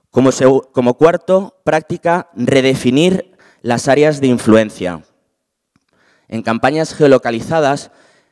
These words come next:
normalmente estamos acostumbrados a trabajar con el radio, ¿vale? El radio, para una campaña geolocalizada, está bien, pero nosotros vamos un paso más allá. El radio es,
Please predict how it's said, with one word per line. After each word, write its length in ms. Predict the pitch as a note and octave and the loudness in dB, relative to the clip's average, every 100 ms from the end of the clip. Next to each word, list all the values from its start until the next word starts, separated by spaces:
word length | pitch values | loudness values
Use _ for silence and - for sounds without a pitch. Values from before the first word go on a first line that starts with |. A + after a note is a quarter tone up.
| _ | _
normalmente 600 | A2 A2 C3+ C#3 C#3+ C#3 | 0 2 2 -2 -2 -2
estamos 360 | C#3+ C3+ C3 C#3 | -4 0 -2 -2
acostumbrados 720 | B2+ B2+ - A#2+ B2 C3 C3+ | -4 -2 -2 0 4 4 2
a 80 | A#2 | -6
trabajar 640 | A2+ G#2 G2+ B2 B2+ B2+ | -2 -2 -2 -2 0 -2
con 500 | - B2+ B2+ C3+ C3+ - | 2 4 4 2 -6 -12
el 180 | G#2+ G#2 | -10 -6
radio, 460 | A2 G#2+ F#2+ F2 _ _ _ _ _ | -4 -2 -2 -6 _ _ _ _ _
¿vale? 360 | G2+ F#2 G2 - _ _ _ _ _ | -8 -4 -4 -4 _ _ _ _ _
El 120 | - G#2 | -4 0
radio, 460 | C3 C#3 C#3 D3+ | 0 2 2 2
para 300 | - - A2 | -2 -6 -2
una 140 | A#2+ A#2+ | -2 -2
campaña 440 | A#2+ B2+ B2+ A#2+ | -2 -2 -4 -4
geolocalizada, 720 | G#2+ G#2+ G#2 G#2+ G2 C#3+ A2+ | -2 0 0 -2 -2 0 0
está 260 | F#2+ - A#2+ | -4 -2 0
bien, 380 | A#2+ B2 C#3 - _ _ | 0 0 -4 -12 _ _
pero 160 | A#2+ A2+ | -4 -2
nosotros 340 | A#2 C#3 C#3+ | 0 0 0
vamos 300 | C3+ C#3+ C#3 | 2 0 0
un 140 | C3 A#2+ | -2 -4
paso 240 | A#2+ B2 | -4 -2
más 200 | G#2+ - | -4 -4
allá. 380 | F#2 F2 E2+ _ _ _ _ - | -4 -4 -6 _ _ _ _ -4
El 140 | G#2+ | 0
radio 640 | A#2 C#3 D3 D3+ D#3 - _ _ _ _ _ _ _ _ _ _ - | 2 2 4 4 2 -4 _ _ _ _ _ _ _ _ _ _ -2
es, 240 | C3 - | -2 -2